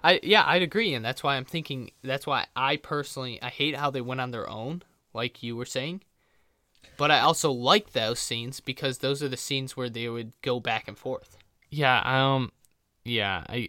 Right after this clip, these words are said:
Speaker 2: I, I also, I guess the only other problem I had is they bring back the bully, Bauer.
Speaker 1: Yeah,
Speaker 2: And
Speaker 1: that
Speaker 2: he,
Speaker 1: was
Speaker 2: and, uh, there's
Speaker 1: not
Speaker 2: n-, he just, the only, I feel like they only bring him in to be scary.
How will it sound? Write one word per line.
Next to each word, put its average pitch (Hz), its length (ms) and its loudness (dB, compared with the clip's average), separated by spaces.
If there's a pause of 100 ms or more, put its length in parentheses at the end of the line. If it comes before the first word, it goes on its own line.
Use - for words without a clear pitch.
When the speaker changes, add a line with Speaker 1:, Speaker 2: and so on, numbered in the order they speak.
Speaker 2:
I, 120 180 -2 (100)
I 127 140 -2
also, 196 640 4 (200)
I 131 140 2
guess 147 220 4
the 170 180 0
only 143 320 4
other 127 200 4
problem 110 320 -2
I 107 80 -2
had 110 320 0
is 107 200 0
they 113 140 0
bring 117 400 0
back 110 320 0
the 113 140 0
bully, 117 500 2 (260)
Bauer. 113 420 2 (440)
Speaker 1:
Yeah, 131 420 4
Speaker 2:
And 143 120 8
Speaker 1:
that 131 100 6
Speaker 2:
he, 170 100 8
Speaker 1:
was - 220 0
Speaker 2:
and, 143 240 4 (160)
uh, - 80 -8
there's 110 200 -2
Speaker 1:
not 170 320 4
Speaker 2:
n-, 190 80 0 (120)
he 160 180 0
just, 190 340 4
the 156 260 8
only, 196 340 4
I - 60 0
feel 190 140 4
like 170 80 2
they 165 160 8
only 165 220 6
bring 160 200 6
him 131 120 4
in 139 200 4
to 139 80 -2
be 120 120 0
scary. 131 460 2